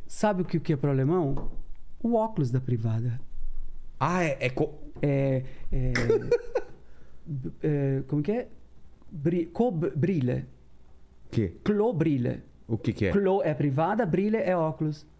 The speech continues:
Speaker 2: Ah.
Speaker 1: Eles consideram aquilo um óculos da privada. Várias
Speaker 2: Hum.
Speaker 1: palavras que são engraçadas assim, que você,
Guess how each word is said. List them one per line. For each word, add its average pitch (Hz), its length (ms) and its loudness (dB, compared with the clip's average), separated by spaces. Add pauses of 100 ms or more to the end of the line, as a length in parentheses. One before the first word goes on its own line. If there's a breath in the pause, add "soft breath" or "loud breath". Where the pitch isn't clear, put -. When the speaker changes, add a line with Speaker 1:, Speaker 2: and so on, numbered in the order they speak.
Speaker 2:
Ah. 135 460 2
Speaker 1:
Eles 190 240 2
consideram 185 680 2
aquilo 185 360 0
um 196 160 2
óculos 151 420 2
da 147 100 2
privada. 135 600 2 (340 loud breath)
Várias 170 500 2
Speaker 2:
Hum. - 60 -6
Speaker 1:
palavras 170 500 0
que 170 120 -2
são 175 180 0
engraçadas 160 540 0
assim, 165 240 -2
que 170 120 -4
você, 165 340 -2